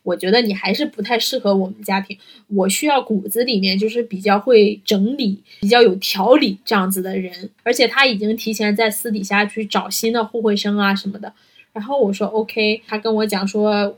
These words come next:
她希望我能够跟她一起把当时那一周的周六正好是小朋友过生日，他希望我跟他都弄好，弄完，等到他们家下一个护卫生来之后，我再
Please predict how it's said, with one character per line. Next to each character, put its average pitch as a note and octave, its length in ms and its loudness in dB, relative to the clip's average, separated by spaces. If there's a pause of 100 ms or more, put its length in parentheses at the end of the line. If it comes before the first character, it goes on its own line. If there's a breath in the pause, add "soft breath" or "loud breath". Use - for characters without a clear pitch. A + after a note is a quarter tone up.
(120)
她 - 180 -4
希 A3+ 240 -2
望 G#3+ 260 2
我 F#3 120 -2
能 G3 200 -2
够 G#3 280 0
跟 G#3 180 -2
她 G#3+ 220 -4
一 G#3+ 100 -2
起 G#3 160 -6
把 G3 220 -4
当 C4+ 200 -2
时 C4 200 -4
那 A#3 160 2
一 G#3 40 2
周 A3 220 -2
的 G#3 100 0
周 G#3+ 200 0
六 A3 200 0
正 G#3+ 160 -4
好 G3 80 0
是 G3 80 2
小 F#3+ 220 -4
朋 G3 100 -6
友 G3+ 80 -4
过 A3 160 -2
生 G#3 220 -4
日， G#3+ 180 0 (360 soft breath)
他 G#3+ 120 -4
希 A#3+ 160 -4
望 A3 180 0
我 G3 160 -2
跟 A3 120 0
他 A3 160 0
都 A3 140 0
弄 A#3 220 -2
好， - 360 -8
弄 A3 200 0
完， F#3+ 400 0 (100)
等 F3+ 160 -10
到 G3 140 2
他 G#3+ 160 -6
们 G#3+ 100 -2
家 G#3 160 0
下 F4 300 4
一 G#3+ 80 4
个 G#3+ 100 -2
护 C4+ 140 -6
卫 A#3+ 100 6
生 A#3 180 -2
来 G3 220 0
之 B3+ 140 -2
后， C#4+ 260 2
我 F#3+ 160 -2
再 G#3 180 -6